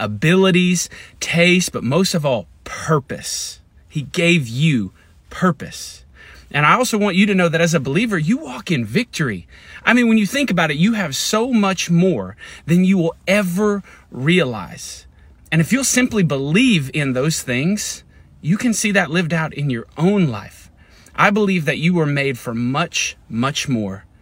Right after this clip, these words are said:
than you will <laughs> ever realize. I believe that you can do more.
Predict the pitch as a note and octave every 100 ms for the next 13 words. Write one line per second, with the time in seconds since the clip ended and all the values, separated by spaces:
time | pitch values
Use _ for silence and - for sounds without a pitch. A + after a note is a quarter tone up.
0 | _ _ - C3 C3 C3+ B2 - - E3
1 | - C#3 B2 G2 A2 - G3 D#3 A#2+ G2+
2 | - - - - - - - D#3 E3 G3
3 | G3 E3 E3 F3 - D#3+ B2+ C3+ F#3 F#3
4 | C3+ G2